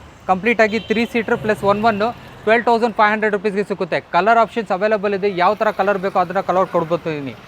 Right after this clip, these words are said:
ಮತ್ತೆ ಇನ್ನೊಂದು ನೋಡಿ, ಇದು ಬಾಕ್ಸ್ ಟೈಪ್ ಸೋಫಾ ನಿಮ್ಗೆ, ಇದು ಬಂದ್ಬಿಟ್ಟು ತ್ರೀ ಸೀಟರ್ ಒನ್ ಒನ್ ಸಿಂಗಲ್ ಸಿಂಗಲ್ ಸೀಟರ್ ಬಂದ್ಬಿಡುತ್ತೆ. ಇದು just ಬಂದ್ಬಿಟ್ಟು ಸೆವೆಂಟೀನ್ ತೌಸಂಡ್ ರುಪೀಸ್‌ಗೆ ಸಿಗ್ಬಿಡುತ್ತೆ ನಿಮ್ಗೆ. ಸರ್, ಮತ್ತೆ ನೋಡಿ ನಿಮ್ಗೆ ಇದು ಸೋಫಾ ಬಂದ್ಬಿಟ್ಟು ಟ್ವೆಂಟಿ ಫೈವ್ ತೌಸಂಡ್ ರುಪೀಸ್‌ಗೆ ಸಿಗ್ಬಿಡುತ್ತೆ.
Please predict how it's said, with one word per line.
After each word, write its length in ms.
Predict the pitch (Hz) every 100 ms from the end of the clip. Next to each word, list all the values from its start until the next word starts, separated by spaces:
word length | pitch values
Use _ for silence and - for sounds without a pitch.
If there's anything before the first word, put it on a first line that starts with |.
| - - -
ಮತ್ತೆ 280 | 165 - 226
ಇನ್ನೊಂದು 240 | 226 233
ನೋಡಿ, 180 | 220 233
ಇದು 140 | 208
ಬಾಕ್ಸ್ 340 | 175 160 202 -
ಟೈಪ್ 160 | 214
ಸೋಫಾ 240 | - 190 202
ನಿಮ್ಗೆ, 360 | 180 165 185 - - -
ಇದು 180 | 175 233
ಬಂದ್ಬಿಟ್ಟು 360 | 233 226 220 208
ತ್ರೀ 220 | 196 220
ಸೀಟರ್ 300 | 226 208 214
ಒನ್ 220 | 190 196
ಒನ್ 120 | 208
ಸಿಂಗಲ್ 280 | - 190 208
ಸಿಂಗಲ್ 220 | 208 202
ಸೀಟರ್ 260 | 202 202 190
ಬಂದ್ಬಿಡುತ್ತೆ. 560 | 180 170 175 165 185 - - - -
ಇದು 140 | 190 233
just 320 | 202 214 247
ಬಂದ್ಬಿಟ್ಟು 320 | 226 214 220
ಸೆವೆಂಟೀನ್ 420 | - 196 220 226
ತೌಸಂಡ್ 240 | 220 214 202
ರುಪೀಸ್‌ಗೆ 300 | 190 185 202
ಸಿಗ್ಬಿಡುತ್ತೆ 420 | 180 160 160 147
ನಿಮ್ಗೆ. 300 | 139 120 110 -
ಸರ್, 120 | 190
ಮತ್ತೆ 200 | 190 202
ನೋಡಿ 220 | 233 226 226
ನಿಮ್ಗೆ 320 | 214 214 208
ಇದು 160 | 214 233
ಸೋಫಾ 260 | 233 233
ಬಂದ್ಬಿಟ್ಟು 380 | 208 208 214 220
ಟ್ವೆಂಟಿ 320 | 190 196 226
ಫೈವ್ 240 | 214 208 208
ತೌಸಂಡ್ 240 | 214 208
ರುಪೀಸ್‌ಗೆ 320 | 202 202 190
ಸಿಗ್ಬಿಡುತ್ತೆ. 600 | 185 170 175 180 190 185